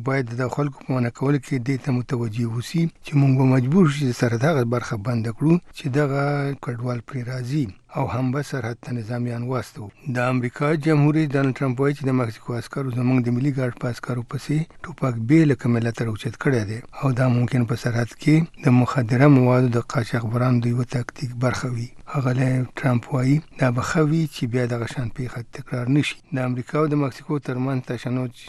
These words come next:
د اپریل د میاشتې په دیارلسمه هغه وخت پیل شو چې د مکسیکو عسکرو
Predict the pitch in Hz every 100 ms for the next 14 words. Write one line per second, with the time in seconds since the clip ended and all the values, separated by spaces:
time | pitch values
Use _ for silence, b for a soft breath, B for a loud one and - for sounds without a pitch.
0 | - 123 117 - 139 120 120 120 117 -
1 | 123 117 117 120 - 123 127 143 127 117
2 | - - 117 - 147 170 - b b b
3 | b b _ - 143 160 135 127 123 -
4 | - 123 117 - 131 120